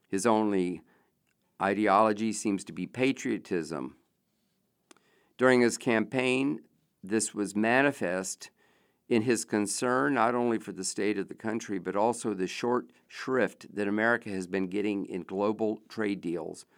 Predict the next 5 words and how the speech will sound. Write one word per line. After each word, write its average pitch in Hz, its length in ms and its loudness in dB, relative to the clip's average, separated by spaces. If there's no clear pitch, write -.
the 113 120 4
trillions 120 800 4
wasted 104 460 0
on 92 160 0
foreign 101 520 0